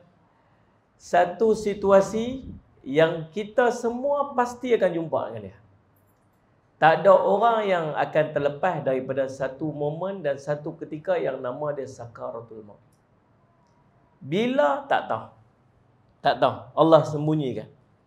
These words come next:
Tak ada siapa yang tahu bila dia akan mati. Hari ini,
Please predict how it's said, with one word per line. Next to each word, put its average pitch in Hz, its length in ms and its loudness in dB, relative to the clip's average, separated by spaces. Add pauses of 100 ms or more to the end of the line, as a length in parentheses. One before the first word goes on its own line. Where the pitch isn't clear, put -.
(480)
Tak 175 240 4
ada 196 80 8
siapa 202 560 0
yang 214 320 -2
tahu 180 400 2
bila 226 480 0
dia 151 240 0
akan 131 240 -8
mati. - 240 -12 (2250)
Hari 143 240 -4
ini, 123 400 -6